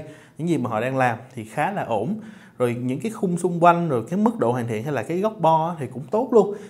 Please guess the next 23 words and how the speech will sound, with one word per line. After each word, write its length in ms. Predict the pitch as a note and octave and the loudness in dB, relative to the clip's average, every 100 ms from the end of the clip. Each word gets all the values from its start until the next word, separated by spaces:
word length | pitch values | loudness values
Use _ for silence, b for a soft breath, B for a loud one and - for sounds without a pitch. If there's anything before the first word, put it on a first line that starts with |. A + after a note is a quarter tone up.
| B | B
Ờ, 80 | C#3 | -4
chưa 180 | G#3 F#3+ | 2 2
phải 100 | B2+ | 2
là 80 | D#3 | 0
quá 180 | C3 E3 | 0 0
xuất 200 | B3 A#3+ | -2 0
sắc 200 | B3 - | 0 2
đâu, 120 | F#3+ - - | -2 -2 -2
chưa 120 | F#3 | 0
thể 160 | E3+ D3+ | 2 -2
nào 320 | E3+ B2 A2 A2+ - - | -2 -2 -4 -8 -12 0
được 160 | C#3 C3+ | 2 2
như 140 | D#3 D3+ | -2 -4
là 80 | B2 | -4
những 600 | A2 B2+ F#3+ G3+ G#3 G3+ | -4 -6 -8 -6 -8 -4
con, 480 | D#3 C#3+ C#3+ C#3 C#3 | -2 -2 -2 -6 -6
ví 100 | E3 | -4
dụ 360 | D#3 E2+ G2+ A#2 | -4 -4 -6 -4
laptop 260 | D3+ F#3+ F#3+ | -2 -2 -4
cao 100 | C#3 | -6
cấp 160 | F3+ - | -6 -6
chẳng 160 | C#3+ | -4
hạn. 160 | D3+ | -4